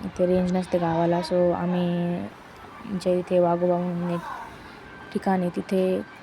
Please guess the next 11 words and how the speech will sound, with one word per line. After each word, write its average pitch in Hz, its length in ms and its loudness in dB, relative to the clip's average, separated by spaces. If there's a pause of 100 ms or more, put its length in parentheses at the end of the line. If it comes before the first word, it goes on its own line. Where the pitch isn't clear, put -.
रेंज 190 340 4
येते, 180 180 2
तिथे 180 260 0
जाणार 170 320 0
आहोत 175 300 0
आम्ही. 170 260 -2 (800)
आता 185 220 -6
आम्ही 180 160 0
चाललो 175 320 0
आहे 180 140 2
तिकडे, 180 380 -2